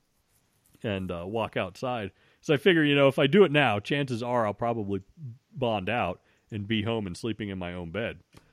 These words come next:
uh, that night instead of sleeping, you know, in county or whatever. Anyway,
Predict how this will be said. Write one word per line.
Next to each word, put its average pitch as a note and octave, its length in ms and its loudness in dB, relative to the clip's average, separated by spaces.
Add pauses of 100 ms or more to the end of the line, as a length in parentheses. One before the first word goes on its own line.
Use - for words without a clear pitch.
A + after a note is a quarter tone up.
(160)
uh, F2 200 -10 (1080)
that G#2+ 200 -4
night G#2+ 360 -4
instead A2 260 -6
of F2 100 -8
sleeping, F#2 480 -8 (520)
you A#2+ 100 -6
know, E2+ 200 -8
in F2+ 120 -10
county G#2 340 -6
or - 80 -16
whatever. G1+ 360 -20 (960)
Anyway, B2 560 4